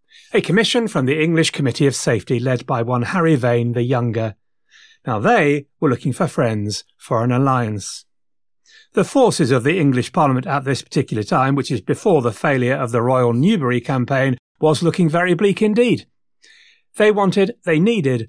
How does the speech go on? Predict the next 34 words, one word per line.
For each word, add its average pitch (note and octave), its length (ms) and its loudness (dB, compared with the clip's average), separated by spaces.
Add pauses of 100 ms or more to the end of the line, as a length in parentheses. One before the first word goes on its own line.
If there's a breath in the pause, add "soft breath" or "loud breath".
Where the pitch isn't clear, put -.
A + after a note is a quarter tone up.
(140)
the C#3 120 -4
help A2+ 200 -2
of C#3 80 -4
the C3+ 80 -4
Scottish - 420 -6
army. G#2+ 300 -4
At D#3 140 -8
least D#3 260 -4
ten D#3 220 0
thousand A#2+ 400 -2
foot - 340 -2
and C3 140 -6
a B2+ 40 -6
thousand A2+ 460 -4
horse C3+ 320 -2 (160)
would G#2+ 140 -6
be A2 100 -2
good, A#2 360 -2 (120)
if - 160 -10
you B2+ 100 -2
wouldn't B2+ 220 -4
mind A#2+ 260 -4
awfully. A#2+ 460 -8 (1700)
Argyll G#3 480 2
and E3 80 0
the D3 40 0
Covenanters C3 580 -2
had D3 180 -8
two F#3 240 2
main D#3+ 260 0
considerations B2+ 760 -4
in A#2+ 100 -8
this A#2+ 100 -8
conversation, A#2+ 760 -6